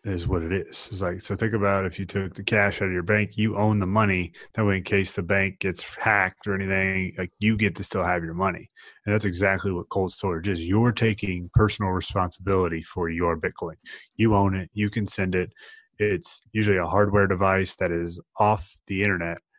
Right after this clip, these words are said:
um, that people cannot get direct access to. Now, here's what I tell people. Again, I mentioned, if you have five hundred bucks, don't worry about it.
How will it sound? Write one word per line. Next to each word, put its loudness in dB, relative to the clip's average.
um, -6
that -4
people -4
cannot -4
get -6
direct -8
access -4
to. -20
Now, 2
here's -2
what -2
I -10
tell -2
people. -8
Again, -8
I -8
mentioned, -8
if -10
you 0
have -2
five 2
hundred 0
bucks, 0
don't -4
worry 0
about -6
it. -20